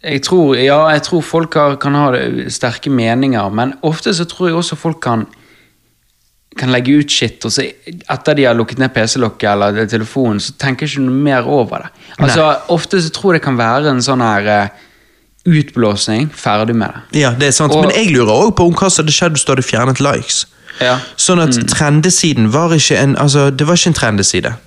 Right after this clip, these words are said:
Speaker 2: Det var, du følger de du følger, leser det du leser. Det er ingen likes, det er ingenting som
Speaker 1: Mm.
Speaker 2: flyter opp til toppen her.
Speaker 1: Ingen algoritmer som
Speaker 2: Nei.
Speaker 1: drar noe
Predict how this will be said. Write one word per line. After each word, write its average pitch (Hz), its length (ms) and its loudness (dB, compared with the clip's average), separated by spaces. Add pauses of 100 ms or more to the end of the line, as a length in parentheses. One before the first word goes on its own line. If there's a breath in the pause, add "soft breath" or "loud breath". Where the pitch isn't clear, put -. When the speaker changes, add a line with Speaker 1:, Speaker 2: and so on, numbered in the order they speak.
(120)
Speaker 2:
Det 151 120 0
var, 147 240 4 (100)
du 202 140 2
følger 170 340 2
de 160 180 2
du 143 140 2
følger, 135 380 2
leser 135 400 2
det 123 180 2
du 123 80 2
leser. 117 480 2 (340 loud breath)
Det - 120 2
er 135 40 4
ingen 151 260 4
likes, 139 400 2
det 139 100 0
er - 60 2
ingenting 156 260 2
som 113 140 2
Speaker 1:
Mm. - 60 0
Speaker 2:
flyter 139 280 0
opp 139 120 -2
til 131 100 -2
toppen 139 420 -2
her. 113 80 0
Speaker 1:
Ingen 156 200 2
algoritmer 135 640 2
som 131 160 -4
Speaker 2:
Nei. 139 180 2
Speaker 1:
drar 120 300 2
noe 113 140 0